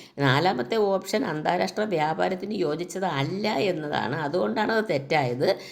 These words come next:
ഇത് അന്താരാഷ്ട്ര വ്യാപാരത്തിന് യോജിച്ചത് ആണ്. അപ്പോൾ നമ്മൾക്ക്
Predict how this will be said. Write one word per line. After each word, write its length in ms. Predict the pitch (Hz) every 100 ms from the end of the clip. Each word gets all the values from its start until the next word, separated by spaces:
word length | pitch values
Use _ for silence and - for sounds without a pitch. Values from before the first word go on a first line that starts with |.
| -
ഇത് 140 | 160 175
അന്താരാഷ്ട്ര 680 | 180 135 143 165 175 -
വ്യാപാരത്തിന് 640 | 196 175 165 165 170 165 196
യോജിച്ചത് 640 | 180 160 175 180 196 185 -
ആണ്. 580 | 247 208 135 - - _ _ _ _
അപ്പോൾ 320 | 139 139 214 311
നമ്മൾക്ക് 720 | 170 139 165 165 - 415